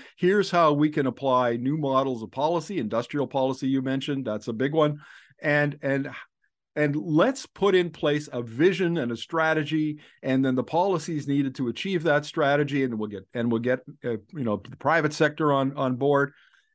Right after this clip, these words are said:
A-, instead, all we do is basically put Band-Aids on the status quo until the status quo changes enough that we have to do something else. It seems like a very irrational approach to policy and industrial,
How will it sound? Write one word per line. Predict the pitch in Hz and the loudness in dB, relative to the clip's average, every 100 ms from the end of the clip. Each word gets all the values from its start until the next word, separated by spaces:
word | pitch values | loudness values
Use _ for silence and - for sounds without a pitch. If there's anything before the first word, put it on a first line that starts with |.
| - | -8
A-, | 160 156 | -4 0
instead, | 170 156 - 226 269 135 | 0 -2 -2 0 0 -2
all | - 180 254 | 0 0 0
we | 240 | 0
do | 180 196 185 | -2 -2 -2
is | 139 | -2
basically | 131 147 196 185 - 143 | -2 -2 -2 -6 -4 -4
put | 135 151 113 | -2 -4 0
Band-Aids | 143 185 175 147 131 | 0 2 0 -2 -2
on | 135 131 | -2 -2
the | 123 | -6
status | - 151 135 120 | -2 0 0 -4
quo | - 214 143 139 - _ - | -4 -2 0 -4 -8 _ -10
until | 147 165 | -6 -2
the | 151 | -2
status | 147 170 165 147 | 0 2 2 0
quo | 165 156 | -2 -2
changes | 147 165 147 139 | -2 -2 -2 -4
enough | 131 139 143 | -2 -2 -2
that | 151 | -4
we | 135 | -2
have | 131 127 | 0 0
to | 131 | -4
do | 131 | -4
something | 143 120 120 127 | -4 -6 -4 -2
else. | 113 85 - _ - - | -2 -4 -12 _ -20 -10
It | - 151 | -4 -2
seems | 240 262 | 0 0
like | 254 170 | 2 2
a | |
very | 131 190 208 180 | 4 4 4 4
irrational | 147 139 147 165 165 143 131 | 2 4 2 0 -2 -2 -2
approach | 113 147 139 | 0 -2 -2
to | - | -8
policy | 113 135 143 135 151 131 127 123 | -6 -2 0 -2 -2 -2 -2 -4
and | 120 117 | -4 -4
industrial, | 127 117 139 147 135 120 110 | -6 0 -2 0 0 0 -2